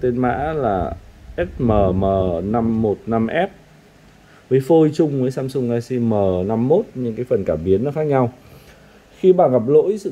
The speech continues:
cố liên quan đến phần cứng, phần mềm trên Samsung Galaxy M sáu hai, quý vị các bạn đừng ngần ngại liên hệ kỹ thuật viên thì di động cao cấp chấm vn. Chúng tôi có sẵn tất cả các linh phụ kiện liên quan đến phần cứng, phụ quá trình sửa chữa Samsung Galaxy M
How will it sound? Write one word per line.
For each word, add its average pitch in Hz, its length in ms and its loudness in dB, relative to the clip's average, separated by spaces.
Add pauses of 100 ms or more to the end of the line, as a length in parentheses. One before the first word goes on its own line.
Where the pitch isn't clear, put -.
cố 123 360 2
liên 135 260 -4
quan 113 320 -2
đến 107 260 0 (140)
phần 110 180 -6
cứng, 120 280 -4
phần 117 260 -2
mềm 107 300 2
trên 107 320 -2
Samsung 107 400 -4
Galaxy 104 320 -2
M 107 120 -4 (180)
sáu 101 220 -4
hai, 135 240 2
quý 123 180 -8
vị 85 100 -10
các 175 100 -6
bạn 131 140 0
đừng 123 140 2
ngần 120 160 0
ngại 117 200 -2
liên 120 180 2
hệ 117 200 -4
kỹ 151 140 -16
thuật 143 200 -8
viên 117 260 -2
thì 90 160 -10
di 82 100 -12
động 80 180 -8
cao 104 100 -4
cấp 95 200 -8
chấm 117 180 -6
vn. 131 220 2 (380)
Chúng - 60 -8
tôi 156 100 -2
có 170 60 4
sẵn 175 240 -2
tất 240 140 -8
cả 107 200 2
các 139 80 -2
linh 151 100 -2
phụ 127 200 -6
kiện 110 180 0 (1040)
liên 113 240 0
quan 107 280 0
đến 123 520 -2 (540)
phần 107 160 -2
cứng, 127 380 -2
phụ 120 180 0
quá 117 100 -2
trình 120 140 -4
sửa 98 200 -2
chữa 131 300 -4
Samsung 123 380 -6
Galaxy 113 280 -6
M 104 120 -4